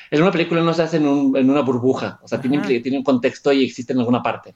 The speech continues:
Speaker 1: Entonces,
Speaker 2: Sí,
Speaker 1: también,
Speaker 2: sí.
Speaker 1: pues, las consecuencias.
Speaker 2: Claro, hay, hay, eh, y de eso va el guión, pues, ¿no? El, el
Speaker 1: Ujú.
Speaker 2: guión y todo, y la escenografía y todo eso ayuda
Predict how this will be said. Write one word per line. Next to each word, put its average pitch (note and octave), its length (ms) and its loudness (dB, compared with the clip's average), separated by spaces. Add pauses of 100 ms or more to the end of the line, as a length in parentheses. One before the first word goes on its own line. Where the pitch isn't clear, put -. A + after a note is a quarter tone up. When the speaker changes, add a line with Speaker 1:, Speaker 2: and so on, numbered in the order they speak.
(140)
Speaker 1:
Entonces, - 380 -12
Speaker 2:
Sí, D3 60 -10
Speaker 1:
también, C3+ 400 -4
Speaker 2:
sí. - 40 -20 (100)
Speaker 1:
pues, A2+ 120 -20
las A2 140 -8
consecuencias. C#3+ 720 -4 (120)
Speaker 2:
Claro, D#3 360 -12
hay, C3+ 260 -10
hay, B2 340 -12
eh, A#2 200 -14 (800)
y B2 160 -10
de A#2+ 100 -8
eso B2 180 -12
va D3 100 -6
el C#3 100 -10
guión, D#3+ 320 -10
pues, F2+ 280 -16
¿no? G2+ 220 -16
El, G#2+ 520 -18
el B2+ 180 0
Speaker 1:
Ujú. - 20 4
Speaker 2:
guión C#3+ 360 0
y C3+ 40 -16
todo, B2+ 280 -12
y - 20 -14
la B2+ 120 -12
escenografía A2 640 -16
y A2+ 40 -18
todo A2+ 200 -18
eso A2+ 160 -18
ayuda A#2 300 -14